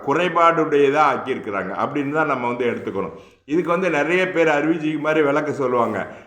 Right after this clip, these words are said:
அஹ், காரணம் இவரு நம்ம, அஹ், ச-, சீர்திருத்தமெல்லாம் நிறைய பேர் வந்து பண்ணியிருக்கிறாங்க. இதுல யாரு பெஸ்கி பண்ணியிருக்கிறாரு, நம்ம பெரியார் பண்ணியிருக்கிறாரு. யார் பண்றதுன்னு இல்ல, தமிழர் யாரும் பண்ணுனதா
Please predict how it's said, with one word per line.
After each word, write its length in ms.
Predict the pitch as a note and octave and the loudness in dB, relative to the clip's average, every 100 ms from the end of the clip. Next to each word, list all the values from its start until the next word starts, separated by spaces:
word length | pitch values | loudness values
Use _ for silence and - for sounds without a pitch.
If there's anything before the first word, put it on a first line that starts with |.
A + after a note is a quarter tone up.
| _ | _
அஹ், 180 | B2+ C#3 | -4 -2
காரணம் 600 | C3+ D3 D#3+ D3+ C#3 C3 | 0 0 0 -2 -4 -2
இவரு 320 | D#3 D3+ C3 | 0 2 2
நம்ம, 260 | B2+ B2 A#2+ A2+ A2+ - - A2 | 0 0 -2 -2 -6 -16 -20 -6
அஹ், 1080 | A#2 A#2+ A#2+ A#2 A#2 A2+ A2 A2 A2 A2 F#2+ | -2 0 0 0 0 0 0 0 0 -2 -2
ச-, 260 | B2 G#2+ G2+ - | -2 -2 -2 2
சீர்திருத்தமெல்லாம் 680 | G3+ G#3 F#3+ D#3 D#3 F3 D#3+ | 2 4 4 4 2 2 2
நிறைய 260 | D3 D#3 | 2 2
பேர் 180 | D#3 D#3+ | 2 2
வந்து 200 | D3 C#3+ | 2 0
பண்ணியிருக்கிறாங்க. 640 | C3 B2+ C3+ A#2 B2 A#2 | 0 0 0 0 0 0
இதுல 400 | A#2 A2 A#2 A#2 - - - | -2 -2 0 -2 -4 -14 -8
யாரு 220 | B2+ C#3 | -2 -2
பெஸ்கி 360 | C#3 C3+ - E3 | 0 -2 0 -2
பண்ணியிருக்கிறாரு, 760 | C3+ B2+ A#2+ A2+ A#2 A#2 C3 | -2 -2 -2 0 0 0 -2
நம்ம 380 | B2+ A#2+ A#2+ A#2 | -2 -2 0 -2
பெரியார் 460 | G2+ B2 C#3 C#3 A#2+ | -2 0 2 0 -2
பண்ணியிருக்கிறாரு. 640 | A#2 G#2 F#2+ G#2 G#2+ A2 D#2 - - | -4 -4 -4 -2 -2 -2 -6 -14 -8
யார் 340 | F#2+ C3 D#3+ | -2 0 -2
பண்றதுன்னு 400 | C#3+ C3+ C#3+ D3 | -4 -6 -8 -6
இல்ல, 160 | C#3+ B2 | -4 -4
தமிழர் 400 | F#2+ A#2+ D#3 D#3 | -2 -2 0 2
யாரும் 300 | D3 C#3+ C3+ | 2 2 0
பண்ணுனதா 520 | C3 C3 C3 B2+ C#3 | -4 -4 -4 -2 -2